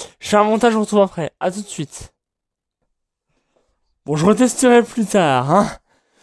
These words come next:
Donc, gaming, j'ai dit sur la, sur les vidéos, euh, thread horreur, des challenges,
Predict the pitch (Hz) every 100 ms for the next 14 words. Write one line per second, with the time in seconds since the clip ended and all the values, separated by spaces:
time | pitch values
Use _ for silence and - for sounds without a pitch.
0 | _ _ 170 208 202 208 226 240 269 269
1 | 190 165 139 160 156 214 233 - 196 175
2 | 165 156 151 143 139 151 170 160 165 156
3 | 170 202 233 _ _ _ _ _ 156 175
4 | 180 - - 233 220 220 214 226 254 254
5 | 175 135 127 _ _ _ _ _ _ _
6 | _ _ - 147 190 - 196 196 233 240
7 | 185 160